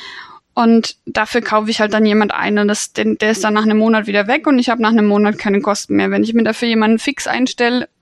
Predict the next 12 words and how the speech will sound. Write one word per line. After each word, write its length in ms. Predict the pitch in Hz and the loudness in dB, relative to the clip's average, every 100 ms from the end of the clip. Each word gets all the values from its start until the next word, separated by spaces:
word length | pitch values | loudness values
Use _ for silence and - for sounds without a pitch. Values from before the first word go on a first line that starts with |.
| _ | _
bleibt 340 | - 214 220 | -6 -4 -2
der 80 | 220 | 0
natürlich 260 | 220 220 226 | 0 0 0
länger 240 | 233 233 | 0 0
als 180 | 240 233 | 0 0
einen 80 | 226 | 0
Monat, 340 | 220 214 214 | 2 2 0
das 60 | 226 | -6
ist 80 | - | -2
dann 100 | 202 | -2
irgendwie 240 | 117 90 | 0 -2
doof. 320 | 92 85 - | -2 -6 -8